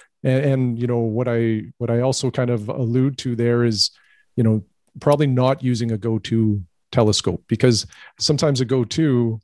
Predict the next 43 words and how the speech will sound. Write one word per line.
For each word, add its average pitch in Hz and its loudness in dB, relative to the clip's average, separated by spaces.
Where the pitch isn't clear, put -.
i-, - -8
if 139 0
that's 143 0
all 147 2
you 135 0
use, 120 -2
you're 113 -6
probably 131 -2
not 117 -2
going 113 -4
to 110 -4
learn 113 0
the 107 -2
night 101 -2
sky 101 -4
as 131 -4
well. 160 -4
So, 120 4
you 131 4
know, 120 6
uh, 104 -4
in, 120 -2
in 120 -2
your 117 0
desire 135 -2
to 135 0
learn 135 0
the 131 -4
night 120 -4
sky, 113 -2
you 123 -6
know, 113 -2
you 110 0
do 131 0
everything 110 -2
kind 113 -6
of 98 -2
manually, 98 0
and 98 -6
that 110 -4
really 104 2
helps 104 -2
you, 101 2